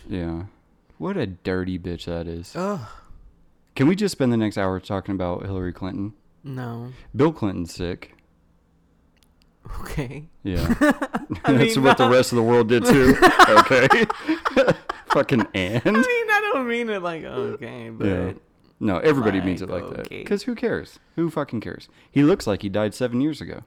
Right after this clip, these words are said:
Speaker 2: Oh.
Speaker 1: So.
Speaker 2: I haven't seen recent pictures of him 'cause it's like, eh, who cares?
Speaker 1: He's basically a puddle at this point.
Speaker 2: <laughs> What?
Speaker 1: He's like, if you, if you took, like, a, like, a Komodo dragon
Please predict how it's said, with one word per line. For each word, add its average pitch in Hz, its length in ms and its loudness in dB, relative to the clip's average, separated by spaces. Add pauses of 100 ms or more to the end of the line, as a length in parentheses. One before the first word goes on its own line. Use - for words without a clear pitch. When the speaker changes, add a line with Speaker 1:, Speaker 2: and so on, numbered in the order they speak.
(140)
Speaker 2:
Oh. 139 400 -14 (400)
Speaker 1:
So. 90 360 -8 (840)
Speaker 2:
I 165 60 -10
haven't 196 240 -8
seen 175 280 -10
recent 139 500 -12
pictures 120 420 -12
of 107 140 -12
him 113 200 -10
'cause 113 220 -14
it's 107 160 -16
like, 123 160 -14
eh, 143 260 -14 (400)
who 156 180 -10
cares? 90 560 -12 (100)
Speaker 1:
He's 147 240 2
basically 117 440 0
a 87 60 -2
puddle 92 380 -4
at 85 100 -8
this 92 140 -8
point. 104 320 -12 (240)
Speaker 2:
<laughs> - 60 -6 (340)
What? - 380 2 (260)
Speaker 1:
He's 113 160 2
like, 123 180 4
if 104 120 0
you, 120 220 2
if 117 240 -2
you 123 100 -2
took, 123 300 -4 (340)
like, 101 200 0
a, 90 260 0 (560)
like, 110 160 -4
a 104 40 -4
Komodo 101 360 0
dragon 104 460 -2